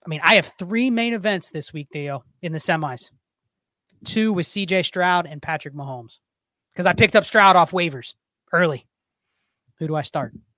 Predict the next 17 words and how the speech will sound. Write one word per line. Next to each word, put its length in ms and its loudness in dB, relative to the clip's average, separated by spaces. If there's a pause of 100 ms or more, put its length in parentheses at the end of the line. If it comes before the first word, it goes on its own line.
(140)
The 100 2
fact 420 6
I'm 220 6
debating 640 0
that 280 0 (440)
tells 260 4
me 160 -2
I 100 2
should 160 -8
be 60 -8
thinking 300 -8
about 220 -2
their 120 -10
dynasty 460 -6
tiers 300 -14
too, 160 -8
right? 240 -12